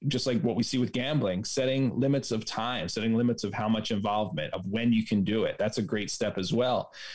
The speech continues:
But having conversations with them and maybe finding out more about those elements and then talking to them about saying, Okay, you know, with these elements, obviously there's parental controls that you might be able to turn on, you might be able to have, this is what we're doing. This is why we're doing it,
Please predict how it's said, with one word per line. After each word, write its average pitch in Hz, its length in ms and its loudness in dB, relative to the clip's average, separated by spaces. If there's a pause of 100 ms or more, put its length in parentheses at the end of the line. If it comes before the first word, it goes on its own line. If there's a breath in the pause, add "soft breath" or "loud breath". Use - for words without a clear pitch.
(160 loud breath)
But 170 340 4
having 147 300 0
conversations 135 840 0
with 156 240 -2
them 98 260 -2
and 110 160 -2 (360 loud breath)
maybe 185 400 2
finding 160 360 0
out 165 300 0
more 131 220 4
about 120 360 0
those 101 240 0
elements 95 800 -4
and 143 120 2
then 147 100 6
talking 175 400 2
to 147 60 6
them 127 160 6
about 123 260 4
saying, 131 160 0
Okay, - 340 0
you 147 140 2
know, - 240 -2
with 143 240 2
these 175 380 2
elements, 143 500 2
obviously 127 400 -2
there's 107 160 0
parental 127 400 0
controls 127 460 4
that 117 80 0
you 98 80 2
might 120 200 2
be 117 140 2
able 113 200 2
to - 140 -10
turn 113 280 0
on, 110 200 2
you 104 80 2
might 104 200 0
be 107 100 -2
able 104 160 0
to 104 80 -2
have, 107 320 -2 (520 loud breath)
this - 180 0
is 190 120 4
what 175 120 4
we're 160 100 2
doing. 160 340 2
This 139 140 0
is 139 120 0
why 123 180 2
we're 113 120 2
doing 117 380 0
it, 65 160 -6